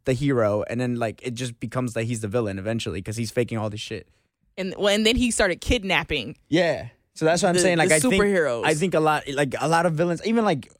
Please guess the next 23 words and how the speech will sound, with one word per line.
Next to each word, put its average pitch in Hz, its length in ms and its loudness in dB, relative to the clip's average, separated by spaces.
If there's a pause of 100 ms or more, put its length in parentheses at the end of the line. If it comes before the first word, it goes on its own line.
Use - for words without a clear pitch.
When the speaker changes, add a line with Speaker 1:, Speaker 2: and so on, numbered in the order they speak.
(120)
Speaker 1:
in 170 160 4
real 185 200 4
life, 127 260 2
like, 127 120 0
serial 170 380 2
killers, 113 380 -2
I 123 60 -2
feel 170 180 0
like 156 140 2
they 131 200 0
see 143 240 0
themselves 123 480 0
in 123 260 -2
a 113 140 2
different 123 520 -2
level 104 520 -2
of, 101 460 -6 (160)
like, 101 260 -6 (100)
when 117 340 -4
normal 117 260 -2
people 110 260 -2
see 117 160 -4
themselves. - 540 -8